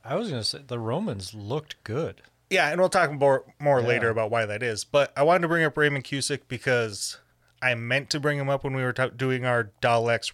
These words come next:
Speaker 2: wrap-up, uh, podcast, and I didn't, and I feel bad about that because he has as much to do with the success of the Daleks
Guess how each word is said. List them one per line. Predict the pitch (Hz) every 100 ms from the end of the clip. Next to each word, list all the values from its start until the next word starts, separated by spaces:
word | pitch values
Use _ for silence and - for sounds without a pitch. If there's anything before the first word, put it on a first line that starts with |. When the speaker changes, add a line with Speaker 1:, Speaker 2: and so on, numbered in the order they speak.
| -
Speaker 2:
wrap-up, | 107 107 131 127 - - _ _ _ _ - -
uh, | 135 127
podcast, | - 131 127 135 135 - - _ -
and | 127 120 113
I |
didn't, | 110 131 107 101
and | 113
I | 107
feel | 147 127
bad | 120 110
about | 107 101
that | 107 -
because | 120 - 135 123 - _ _ _ _ _ _ _ _ _ _ _
he | - - 151 160
has | 139 170 147 123 - - -
as | 123 147 127 117
much | 113 123 131 - -
to | 123
do | 107 127 131
with | 110 110
the | 113
success | - 113 - 127 120 -
of | 104
the |
Daleks | 104 123 117 101 95 -